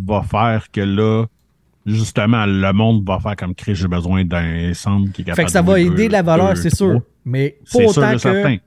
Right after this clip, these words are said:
Speaker 2: la veille, c'est la journée même de la date limite. Là, probablement que t'aurais, t'aurais un, un meilleur pactole.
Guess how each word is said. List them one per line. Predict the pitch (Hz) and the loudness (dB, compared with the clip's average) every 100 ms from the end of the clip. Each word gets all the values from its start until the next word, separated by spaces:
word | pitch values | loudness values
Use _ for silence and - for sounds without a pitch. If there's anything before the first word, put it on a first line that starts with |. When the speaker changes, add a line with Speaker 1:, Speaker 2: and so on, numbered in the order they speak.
| - | -2
Speaker 2:
la | 147 147 | 0 0
veille, | 143 175 175 139 | 2 2 2 -2
c'est | 170 | -2
la | 160 151 | 0 0
journée | 170 170 165 | 0 -2 0
même | 175 180 | -2 -2
de | |
la | 135 | -4
date | 139 - | -6 -8
limite. | 127 156 170 _ - _ _ _ _ - | -8 -8 -10 _ -20 _ _ _ _ -4
Là, | 127 160 | 0 0
probablement | 147 139 143 139 147 160 | 0 0 2 2 0 0
que | 143 | -4
t'aurais, | - 139 117 123 143 151 143 - | -2 -4 -2 -2 0 2 0 -2
t'aurais | 123 135 | -2 -2
un, | 131 123 113 110 107 - - _ - | -2 -2 -4 -6 -12 -16 -20 _ -8
un | 127 | -6
meilleur | 131 143 147 151 151 - | -2 2 2 2 0 -4
pactole. | 123 - 139 113 | -6 -4 -4 -4